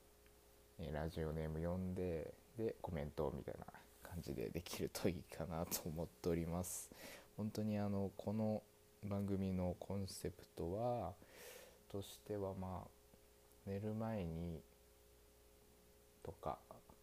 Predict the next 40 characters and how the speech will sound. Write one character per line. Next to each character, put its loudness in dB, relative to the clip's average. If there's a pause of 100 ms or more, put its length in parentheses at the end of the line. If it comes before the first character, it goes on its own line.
あ -12 (140)
と -6
作 0
業 0
用 0
と -2
か 0 (800)
で 2 (680)
ぼ 0
ち -6
ぼ 0
ち -6
聞 -2
い -2
て -6
い 0
た -2
だ 0
け 0
る -2
よ 2
う 0
な 0 (680)
番 0
組 0
を 4 (540)
作 -4
っ -2
て -6
い -2
け -4
た -4
ら 0
な -2
と、 2 (420)
え -2
ー、 -4
思 -4
っ -10 (240)
て、 2